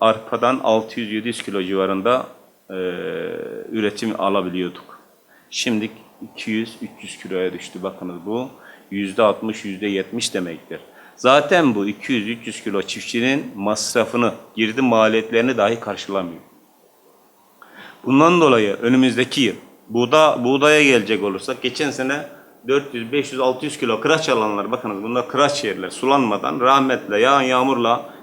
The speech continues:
yetişen buğdaylar beş yüz, altı yüz kiloya kadar, en kötü yerden dört yüz kilo alıyorduk, şu an yüz elli kilo, yüz kilo alıyoruz. Bu da de, az önceki söylediğim gibi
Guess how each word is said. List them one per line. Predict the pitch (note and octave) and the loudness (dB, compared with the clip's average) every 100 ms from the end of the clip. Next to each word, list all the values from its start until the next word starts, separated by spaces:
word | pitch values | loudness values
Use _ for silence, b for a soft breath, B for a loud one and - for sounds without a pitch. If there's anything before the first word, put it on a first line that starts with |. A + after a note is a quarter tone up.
| - | -2
yetişen | C3 - - C3 G2 - - | -2 0 2 2 0 -10 -18
buğdaylar | G#2 A#2 C3 A#2 G#2+ G#2+ C#3+ - - B B B - | -4 2 4 4 4 4 2 2 -8 B B B 0
beş | D3 D#3+ - | 0 2 0
yüz, | C3+ | 2
altı | C3 C3 D#3+ | 2 2 -4
yüz | - | -2
kiloya | B2+ A2 G2+ | -2 0 0
kadar, | G#2 G2+ G2+ - - _ b b C#3+ | -2 -4 -4 -10 -20 _ b b 0
en | F3+ G3+ | 2 2
kötü | - E3 D#3+ | 0 -2 2
yerden | D#3+ D3 C#3 C#3+ C#3 | 4 4 4 2 2
dört | C#3+ C3+ | 2 -2
yüz | B2 | -4
kilo | B2 | 0
alıyorduk, | A2+ A2 C3 C3 | 2 2 0 -4
şu | B2+ | -4
an | |
yüz | B2 A2 | -2 -2
elli | A#2 A2+ A2+ | -2 -2 -4
kilo, | A#2 | -4
yüz | A#2 A2 - | -2 -4 -6
kilo | G#2+ F2+ | -6 -6
alıyoruz. | E2 - - - _ _ _ b b b | -8 -12 -18 -20 _ _ _ b b b
Bu | A#2 C3+ | -4 0
da | C#3 | 2
de, | B2+ B2 | 0 0
az | B2 A#2+ | -2 -2
önceki | A#2+ G#2+ A2+ | -2 -4 -8
söylediğim | - A#2 A2 G#2 F#2+ | -4 -2 -2 -2 -6
gibi | F#2+ A#2+ | -2 -2